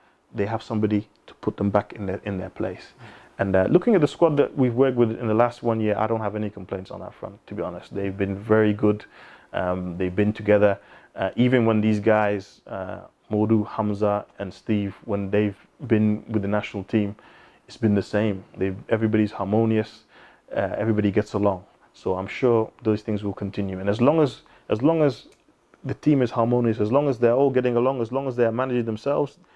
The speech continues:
Speaker 1: they're not allowing people to get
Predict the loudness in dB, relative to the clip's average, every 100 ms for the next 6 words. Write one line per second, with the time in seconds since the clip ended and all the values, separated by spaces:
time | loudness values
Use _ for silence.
0 | _ -2 -2 0 0 0 -2 -6 -10 _
1 | _ _ _ _ _ -2 0 0 0 2
2 | 0